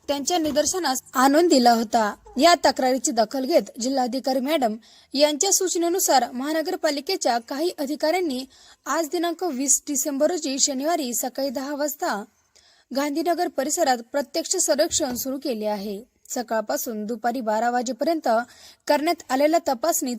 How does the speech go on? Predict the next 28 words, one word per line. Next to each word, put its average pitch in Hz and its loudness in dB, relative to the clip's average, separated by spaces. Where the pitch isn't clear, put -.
तब्बल 262 2
दोनशे 277 -2
मतदारांची 294 0
नावे 285 -2
तपासण्यात 311 0
आली 302 4
असून 294 0
हे 330 -4
सर्व 330 -2
मतदार 294 0
प्रत्यक्षात 294 0
गांधीनगर 277 0
प्रभाग 285 -2
क्रमांक 302 -4
चार 285 0
चे 254 -4
रहिवासी 311 4
असतानाही 294 0
त्यांची 285 -6
नावे 311 -2
इतर 359 -2
प्रभागामध्ये 302 0
गेल्याचे 277 -2
निदर्शनास 254 -4
आल्याची 262 -4
माहिती 294 -6
माजी 269 0
नगरसेवक 302 2